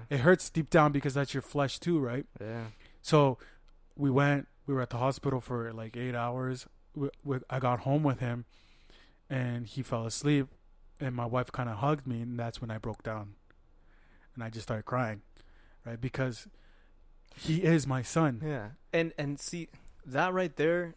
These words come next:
Speaker 2: um, brother, that, like, and that's perfectly fine too, right?
Speaker 1: Mm-hmm.
Speaker 2: You can, you, like, since it's your wife, your lifelong partner, like, you need to have those moments with her.
Speaker 1: Yeah.
Speaker 2: Right? As long as the kids are, like, fast asleep or away where they don't see you kind of in that thing,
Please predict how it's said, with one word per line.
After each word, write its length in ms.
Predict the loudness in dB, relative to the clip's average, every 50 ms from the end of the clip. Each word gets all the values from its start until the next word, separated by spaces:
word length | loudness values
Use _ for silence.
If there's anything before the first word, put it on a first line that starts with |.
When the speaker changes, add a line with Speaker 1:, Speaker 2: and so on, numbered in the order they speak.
| -10 -6
Speaker 2:
um, 300 | -4 -4 -2 -2 -2 0
brother, 260 | -2 -2 -2 -4 -8 -8
that, 180 | -8 -8 -8 -8 -12 -14
like, 300 | -12 -10 -10 -10 -10 -10 -8
and 120 | -4 -2 0
that's 220 | 2 2 0 0
perfectly 440 | 2 2 2 2 2 0 -4 -6 -8
fine 420 | -6 -6 -4 -2 -2 -2 -4 -6
too, 220 | -6 -6 -6 -4 -4
right? 300 | -4 -4 -4 -6 -6 -4 -2
Speaker 1:
Mm-hmm. 280 | -2 0 0 0 -2 -2 -6 -10 -20 -20 -20 -16 -6
Speaker 2:
You 160 | -4 -2 -2
can, 280 | 0 0 -2 -2 -2 -2
you, 160 | -4 -4 -4 -6 -8 -16 -20 -12 -8 -8
like, 140 | -6 -4
since 280 | -2 -2 -2 -2 -2 -6
it's 220 | -8 -8 -8 -8
your 100 | -8 -6
wife, 480 | -4 -2 -2 -2 -2 -4 -6 -10 -14 -18 -20 -20 -18 -14
your 100 | -10 -6
lifelong 480 | -4 -2 -4 -4 -4 -4 -4 -4 -4 -4
partner, 380 | -4 -4 -4 -4 -4 -6 -6 -6
like, 280 | -6 -6 -6 -8 -10 -12
you 180 | -8 -4 -4 -2
need 220 | 0 0 -2 -2 -2
to 100 | -4 -6
have 260 | -4 -4 -4 -4 -4
those 240 | -2 -4 -4 -4 -4
moments 540 | -6 -6 -6 -6 -6 -8 -8 -10 -12 -14 -14 -12 -8
with 240 | -8 -8 -8 -8
her. 260 | -8 -10 -8 -10 -10 -6
Speaker 1:
Yeah. 260 | -4 -2 -2 -2 -4 -4
Speaker 2:
Right? 180 | -4 -4 -4 -4
As 120 | -4 -4 -2
long 220 | -2 0 0 0
as 120 | -2 -4 -6
the 60 | -10
kids 380 | -8 -6 -6 -6 -6 -6 -8
are, 40 | -8
like, 180 | -8 -8 -8 -8
fast 240 | -8 -8 -6 -6 -8
asleep 360 | -10 -8 -6 -6 -6 -4 -4
or 60 | -4
away 320 | -4 -2 -2 -2 -2 -4
where 220 | -4 -6 -6 -6 -6
they 120 | -6 -6
don't 280 | -4 -4 -6 -6 -8 -10
see 180 | -10 -8 -6
you 120 | -6 -6 -6
kind 180 | -6 -8 -8
of 80 | -8 -8
in 80 | -8 -8
that 180 | -10 -10 -10
thing, 160 | -12 -12 -12